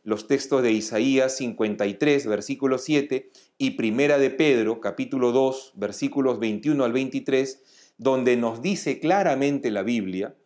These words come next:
que Jesucristo fue a la muerte sin pelear ni oponer resistencia y acusado de algo que no había hecho. ¿En qué se parece a José Smith? A ver,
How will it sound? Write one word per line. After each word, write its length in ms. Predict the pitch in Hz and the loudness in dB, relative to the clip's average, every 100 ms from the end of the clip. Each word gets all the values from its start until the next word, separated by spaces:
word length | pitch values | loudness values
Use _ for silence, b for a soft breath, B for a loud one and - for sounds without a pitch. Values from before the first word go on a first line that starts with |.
| b b b _ | b b b _
que 420 | 143 143 156 - - | 0 0 -2 -6 -6
Jesucristo 720 | 120 107 113 151 165 - 147 | -6 -6 -2 0 0 0 -2
fue 220 | 131 147 143 | -2 2 4
a 40 | |
la 120 | 135 | 2
muerte 580 | 120 143 143 - 143 143 B B | 4 2 2 0 -4 -4 B B
sin 500 | - 214 214 196 - | -6 0 2 2 2
pelear 600 | 135 131 160 156 110 - B B | 2 4 4 4 0 -4 B B
ni 220 | 127 147 | 0 4
oponer 520 | 143 139 131 127 160 185 | 4 4 2 4 4 4
resistencia 960 | 180 - 143 - 180 160 - 104 - | 2 0 -6 0 0 0 -2 -6 -6
y 180 | - 139 | 0 2
acusado 680 | 127 - 120 - 196 202 175 | 2 0 -6 2 4 4 4
de 100 | - | 4
algo 380 | 185 202 196 | 4 4 4
que 100 | 190 | 4
no 220 | 151 175 208 | 4 6 6
había 340 | 202 247 185 | 4 4 4
hecho. 480 | 226 285 - 101 87 _ _ _ _ _ _ _ _ - | 4 2 -4 -8 -10 _ _ _ _ _ _ _ _ -10
¿En 140 | 147 | -2
qué 100 | 339 | 0
se 140 | 247 | 2
parece 400 | - 123 120 120 | 2 4 4 0
a 40 | 107 | -4
José 360 | 113 104 123 | -2 -2 -2
Smith? 240 | 110 123 107 | -2 -2 0
A 80 | 101 | 2
ver, 360 | 104 104 - | 0 -2 -8